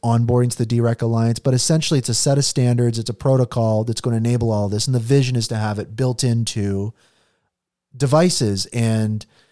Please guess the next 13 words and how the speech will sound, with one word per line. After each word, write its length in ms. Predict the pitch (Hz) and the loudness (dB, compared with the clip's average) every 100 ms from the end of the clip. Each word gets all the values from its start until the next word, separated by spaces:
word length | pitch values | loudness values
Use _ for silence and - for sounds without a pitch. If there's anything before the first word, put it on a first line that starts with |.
| _ - | _ -4
um, 220 | 117 110 - | -2 -2 0
operating 500 | 170 175 147 120 107 | 0 2 2 2 0
systems 520 | - 104 - 101 101 | -2 -2 -2 -2 -2
like, 180 | 101 95 | -4 -6
you 80 | 131 | -4
know, 120 | 110 - | -4 0
I 160 | 113 | 0
O 120 | 110 113 | 2 0
S 220 | 107 - | -2 -4
and 140 | 101 | -4
Android 560 | 120 120 113 107 101 95 | -2 0 0 0 0 -2
and, 260 | 95 95 - | -4 -6 -8
and 360 | 101 98 98 | -8 -6 -8